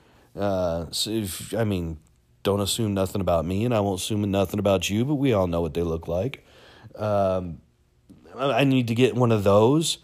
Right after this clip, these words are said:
or some sort of combo unit that's got a disc changer, a tape deck, and a radio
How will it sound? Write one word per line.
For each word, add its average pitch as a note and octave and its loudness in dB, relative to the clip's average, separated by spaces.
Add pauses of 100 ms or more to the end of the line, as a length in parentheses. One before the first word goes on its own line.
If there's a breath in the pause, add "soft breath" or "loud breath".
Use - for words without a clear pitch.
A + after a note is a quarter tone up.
(600 soft breath)
or C#3 10
some C3 2
sort B2+ 4
of A2 2
combo C3+ 4
unit B2 2
that's A#2 2
got A2+ 6
a G2+ 4
disc A#2+ 2
changer, A#2+ 2
a G#2+ 4
tape G#2 0
deck, G#2+ 2
and G2 2
a G2 0
radio G2+ 2